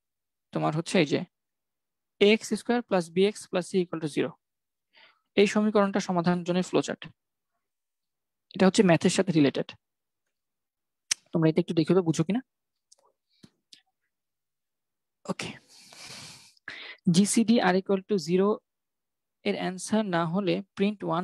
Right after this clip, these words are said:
হয় কেন? আর equal to জিরো এর অ্যান্সার no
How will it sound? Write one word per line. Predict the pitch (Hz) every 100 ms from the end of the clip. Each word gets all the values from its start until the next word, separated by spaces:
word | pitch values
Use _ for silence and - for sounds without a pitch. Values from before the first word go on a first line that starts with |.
| 160
হয় | 185 180
কেন? | 151 147 - _ _ _ _ _ _ _ _ - - - _ _ - - 175
আর | 185 214
equal | 208 220 220
to | 247 214 -
জিরো | 185 208 233 247
এর | 247 240
অ্যান্সার | 233 220 - 247 294 _ _ _ _ _ _ - 160
no | 180